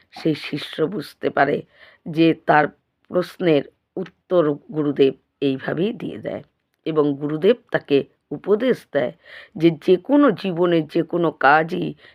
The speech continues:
নিষ্ঠা সহকারে, শুদ্ধতা আর নিষ্ঠা সহকারে করলে সেটাই হয় পূজা, আর সেটাই হলো মন গ্রহণ করে। আর মন গ্রহণ করে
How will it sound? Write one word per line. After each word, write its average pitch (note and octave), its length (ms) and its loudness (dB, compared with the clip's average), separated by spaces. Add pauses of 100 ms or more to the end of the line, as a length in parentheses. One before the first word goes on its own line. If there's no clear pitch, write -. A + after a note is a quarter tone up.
(120)
নিষ্ঠা F#3 540 0
সহকারে, D#3 720 2 (300)
শুদ্ধতা A3+ 760 0
আর F3+ 80 4
নিষ্ঠা D#3+ 420 -2
সহকারে D#3 560 -4
করলে D3 440 0 (280)
সেটাই F#3 500 0
হয় D3 260 -2 (100)
পূজা, - 380 -2 (340)
আর D#3 80 -4
সেটাই F#3 580 2
হলো D#3 240 2
মন D3 400 2
গ্রহণ C3 420 -4
করে। A#2+ 300 -6 (460)
আর D3+ 120 2
মন E3+ 480 4
গ্রহণ D3+ 440 0
করে D3 340 0